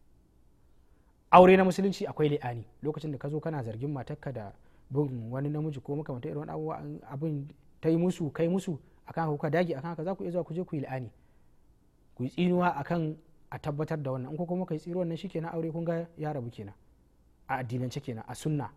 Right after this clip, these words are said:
a addinin musulunci. Amma a gurin Shi'a, a gurin yan mutu'a su gabaki ɗaya wannan ba maganar li'ani a ciki. Tunda dama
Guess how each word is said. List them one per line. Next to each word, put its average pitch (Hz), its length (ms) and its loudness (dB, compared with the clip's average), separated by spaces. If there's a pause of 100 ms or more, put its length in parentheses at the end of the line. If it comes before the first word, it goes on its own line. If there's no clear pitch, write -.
(120)
a - 60 -16
addinin 127 380 -4
musulunci. 110 420 -10 (640)
Amma 147 200 -2
a 143 60 -6
gurin 151 180 0
Shi'a, 143 420 -4
a 110 40 -10
gurin 151 340 -4
yan 156 140 -4
mutu'a 175 380 -2
su 190 180 -2
gabaki 135 380 -4
ɗaya 165 140 0
wannan 156 160 -2
ba 151 140 -2
maganar 131 280 -4
li'ani 117 280 -8
a 98 60 -14
ciki. - 160 -20
Tunda 160 180 -4
dama 147 300 -2